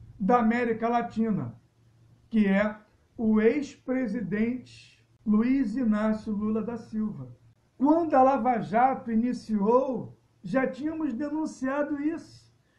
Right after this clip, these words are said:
E estamos em vias de fato disso acontecer. E você vai me perguntar:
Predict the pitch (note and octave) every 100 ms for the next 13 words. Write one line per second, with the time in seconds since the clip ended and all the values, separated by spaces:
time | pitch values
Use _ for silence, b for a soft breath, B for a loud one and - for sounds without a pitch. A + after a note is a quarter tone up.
0 | _ D4+ F4+ - - E4 F4+ E4+ E4 C#4
1 | D#4 G#3 C#4 C#4+ C4+ C#4 - A#3+ B3 B3
2 | A#3 B3 - B3 B3 A#3 C4 B3+ - A#3+
3 | A3 B B B3 C4 B3 B3+ A#3+ C#4 C#4+
4 | C4+ B3+ A#3+ A#3+ G#3+ A3+ G#3 - -